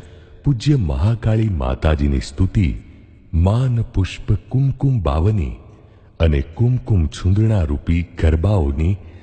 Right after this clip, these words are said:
સ્વયંભૂ રચના કરી છે. અત્રે રજૂ કરવામાં આવતી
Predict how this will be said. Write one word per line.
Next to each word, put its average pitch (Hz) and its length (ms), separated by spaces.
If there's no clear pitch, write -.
સ્વયંભૂ 135 600
રચના 87 420
કરી 78 280
છે. 62 320
અત્રે 80 340
રજૂ 73 320
કરવામાં 69 500
આવતી 65 440